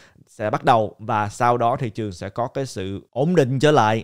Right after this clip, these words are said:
và chúng ta sẽ bắt đầu là có cái sự hồi phục. Tại vì khi mà những công ty xấu đó, những công ty mà không có tính thanh khoản đó bị loại bỏ thì chúng ta chỉ còn những công ty mạnh mà thôi.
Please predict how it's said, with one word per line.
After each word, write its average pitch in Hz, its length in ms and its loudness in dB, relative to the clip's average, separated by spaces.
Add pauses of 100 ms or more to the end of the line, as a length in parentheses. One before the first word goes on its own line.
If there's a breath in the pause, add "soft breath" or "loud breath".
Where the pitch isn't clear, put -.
và 113 200 0
chúng 139 180 -6
ta 123 180 4
sẽ 107 160 -6
bắt 135 100 -2
đầu 110 180 0
là 98 100 -4
có 123 200 -4
cái 123 120 -10
sự 120 100 -6
hồi 104 160 -6
phục. 123 200 -4
Tại 113 120 -2
vì 117 200 -4
khi 165 200 0
mà 139 100 -2
những 113 180 -4
công 131 200 -2
ty 127 180 -2
xấu 147 360 2
đó, 190 100 2
những 117 180 -4
công 117 160 -8
ty 120 300 0 (200 loud breath)
mà 101 220 -6 (100)
không 143 200 -6
có 143 60 -4
tính 147 100 -4
thanh 131 140 -4
khoản 113 300 -4
đó 135 160 0
bị 104 360 -6 (160)
loại 117 220 0
bỏ 131 320 2 (320 loud breath)
thì 139 80 -4
chúng 135 100 -4
ta 120 80 -6
chỉ 127 80 -6
còn 110 240 -4
những 110 120 -6
công 123 180 -4
ty 123 120 -2
mạnh 107 220 -4
mà 110 100 -2
thôi. 131 320 4